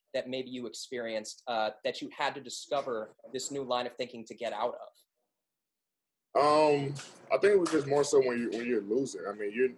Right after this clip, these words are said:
Speaker 2: you don't realize that, especially a lot of athletes, you know, you don't realize that you're not happy. I mean, you make a ton of money, you can do whatever you want, you have, you know, people around you, and you can, um,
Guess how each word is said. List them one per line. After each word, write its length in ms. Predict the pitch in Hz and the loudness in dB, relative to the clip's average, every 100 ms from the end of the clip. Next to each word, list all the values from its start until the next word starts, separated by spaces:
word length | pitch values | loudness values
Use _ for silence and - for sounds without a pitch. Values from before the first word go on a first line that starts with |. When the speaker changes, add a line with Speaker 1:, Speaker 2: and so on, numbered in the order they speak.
| - | -6
Speaker 2:
you 80 | 143 | 0
don't 220 | 165 117 | 2 2
realize 460 | 117 127 113 107 98 | 4 4 4 2 -2
that, 240 | 104 98 82 - _ _ _ _ _ _ _ _ _ | -4 -4 -4 -12 _ _ _ _ _ _ _ _ _
especially 340 | - 160 175 135 | -2 -2 2 2
a 40 | |
lot 180 | 117 104 | 2 2
of 60 | - | 2
athletes, 500 | 120 - 139 143 - _ _ _ _ | 0 -2 -12 -12 -20 _ _ _ _
you 80 | 110 | -6
know, 40 | 117 | -2
you 40 | |
don't 240 | 143 107 | -2 -2
realize 440 | 107 120 113 104 98 | 0 2 2 0 0
that 240 | 104 98 - 117 - _ _ _ 107 | -2 -2 -6 -20 -20 _ _ _ -10
you're 120 | 107 | -8
not 220 | 110 98 | -6 -4
happy. 240 | 113 104 87 | -6 -6 -12
I 40 | |
mean, 180 | 90 92 95 | -16 -20 -16
you 60 | 101 | -8
make 140 | 101 | -6
a 80 | 95 | -6
ton 320 | 117 110 104 | -6 -6 -6
of 100 | 104 | -6
money, 140 | 101 | -6
you 100 | 98 92 | -10 -12
can 160 | 95 98 | -16 -12
do 80 | 101 | -6
whatever 300 | 104 113 101 | -4 -4 -6
you 140 | 107 | -14
want, 380 | 104 113 110 101 | -10 -6 -6 -6
you 100 | 104 | -4
have, 340 | 98 95 92 | -4 -2 -4
you 120 | 98 95 | -8 -8
know, 160 | 87 - | -8 -8
people 260 | 113 104 95 | -4 -4 -2
around 340 | 110 110 104 | -2 -4 -6
you, 180 | 101 98 | -12 -14
and 80 | 98 | -16
you 100 | 98 - | -18 -20
can, 800 | 101 _ _ _ _ _ 107 101 | -20 _ _ _ _ _ -4 -2
um, 220 | 98 | -2